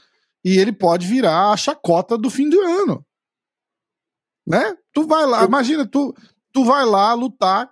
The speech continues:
Speaker 1: com o Preguiça. E aí o Preguiça aparece, in-, infelizmente, pelo que a gente tem visto aí no, no último ano, por um milagre o Felipe aparece em, em top shape e dá um atraso no Meregali.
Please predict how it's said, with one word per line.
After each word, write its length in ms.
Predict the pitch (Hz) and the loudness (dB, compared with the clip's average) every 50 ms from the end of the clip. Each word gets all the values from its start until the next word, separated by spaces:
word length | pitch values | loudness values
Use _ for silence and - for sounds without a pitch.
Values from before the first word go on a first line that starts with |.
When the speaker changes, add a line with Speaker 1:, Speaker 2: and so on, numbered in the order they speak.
| _ _ | _ _
Speaker 1:
com 100 | - 226 | -6 -6
o 60 | 180 | -2
Preguiça. 560 | 247 254 220 180 151 123 113 - - 175 165 - - | -2 -2 -2 -2 -6 -8 -8 -10 -12 -16 -18 -6 -2
E 100 | 151 170 | 0 0
aí 180 | 175 180 208 240 | 2 0 0 -2
o 60 | 202 | -4
Preguiça 460 | - 254 208 170 180 208 202 - 247 | -4 -6 -4 -2 -2 -2 -2 -2 -4
aparece, 800 | 202 - 269 262 240 202 170 151 165 196 180 - - 226 214 - _ _ _ _ _ _ 190 | -4 -4 -4 -2 0 0 0 0 0 -2 -4 -6 -8 -10 -10 -12 _ _ _ _ _ _ -10
in-, 120 | 180 - - | -10 -4 0
infelizmente, 1040 | 208 254 302 - - 233 220 208 190 165 170 180 180 175 165 - - 151 143 127 117 - _ _ _ _ _ _ _ _ 147 - | 0 0 0 0 0 0 0 0 0 0 0 0 0 0 -2 -2 -2 -2 -2 -2 -4 -8 _ _ _ _ _ _ _ _ -20 -6
pelo 200 | - 165 160 160 | -2 -2 0 0
que 80 | 139 139 | 0 -2
a 40 | 131 | -2
gente 200 | 143 170 156 - | -2 -4 -4 -4
tem 160 | 185 170 156 | -2 -2 0
visto 300 | 139 151 160 151 - 156 | 0 0 0 0 0 0
aí 120 | 151 156 | 0 0
no, 280 | 147 147 143 143 135 131 | 0 0 0 0 0 0
no 120 | 135 143 | 0 0
último 460 | 143 147 151 - - 156 147 143 139 143 | 0 0 -2 -2 -2 -2 0 0 2 2
ano, 420 | 151 156 170 175 165 147 135 123 _ _ _ _ _ _ _ _ _ _ _ | 2 2 0 0 -2 -4 -6 -8 _ _ _ _ _ _ _ _ _ _ _
por 160 | 160 170 190 | 2 2 4
um 60 | 208 | 4
milagre 640 | 214 233 226 214 202 196 196 196 190 165 160 165 165 | 2 2 2 2 2 2 2 2 0 0 0 0 0
o 40 | 156 | 0
Felipe 400 | 127 - 170 160 170 180 165 180 | 0 0 0 0 2 0 0 -2
aparece 540 | 165 131 170 165 151 156 165 147 - - 156 | -2 0 0 0 2 0 0 -2 -2 -2 -2
em, 280 | 151 143 147 139 143 135 | -2 -2 -2 -2 -4 -4
em 40 | 127 - _ | -4 -2 _
top 280 | 202 196 214 - - | 0 0 0 -2 -4
shape 480 | - - - 190 185 226 285 - - - _ _ _ _ _ _ _ _ _ _ _ _ _ _ | -6 -2 0 0 0 0 -2 -4 -12 -20 _ _ _ _ _ _ _ _ _ _ _ _ _ _
e 80 | 208 196 | -4 -2
dá 160 | 151 151 214 | 0 2 2
um 60 | 220 | 2
atraso 520 | 220 202 - - 220 196 196 190 156 139 165 | 0 -2 -2 -2 0 2 2 0 0 -2 -6
no 100 | 165 156 | -8 -6
Meregali. 460 | 151 147 147 127 120 117 101 101 | -4 -4 -4 -4 -4 -6 -8 -8